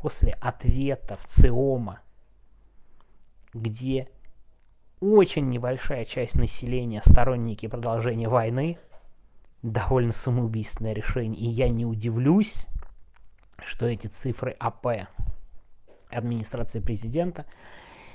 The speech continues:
это цифры не для общества, это цифры буквально для Владимира Путина. Для Владимира Путина, для тех людей, которые будут принимать окончательное решение по мобилизации,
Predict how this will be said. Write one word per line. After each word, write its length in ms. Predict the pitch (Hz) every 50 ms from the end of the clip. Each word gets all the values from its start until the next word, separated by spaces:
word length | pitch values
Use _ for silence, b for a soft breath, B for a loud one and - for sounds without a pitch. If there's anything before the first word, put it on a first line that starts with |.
| B B B
это 240 | - 131 117 - 127
цифры 460 | - - - 120 110 - - 127 123
не 360 | 120 113 117 117 117 113 113
для 300 | 110 107 107 101 98 92
общества, 760 | - - 170 185 185 - 165 151 - - - 156 160 170 - - - - - - - - - - - -
это 220 | - 117 - 113
цифры 360 | - - - 143 131 - -
буквально 600 | 123 113 113 - - - 120 117 110 117 113 113
для 100 | 104 98
Владимира 500 | 98 101 101 101 98 104 101 98 95 87
Путина. 400 | - - - 92 - - - - - - - - - - - - - - - - -
Для 120 | - 117 117
Владимира 440 | 107 104 101 98 101 101 101 101
Путина, 440 | 110 - - 233 - - 196 196 190
для 140 | 160 117 110
тех 260 | 107 - - - - -
людей, 240 | 117 107 117 120
которые 360 | 113 - 110 - - 120 117 104
будут 180 | 117 120 110
принимать 380 | - 123 123 131 127 107 101 -
окончательное 500 | - - 120 - - 120 101 - 110 107
решение 360 | 107 - - 107 98 95 95
по 100 | - 110
мобилизации, 720 | 107 107 110 131 147 165 202 226 220 - - - 196 185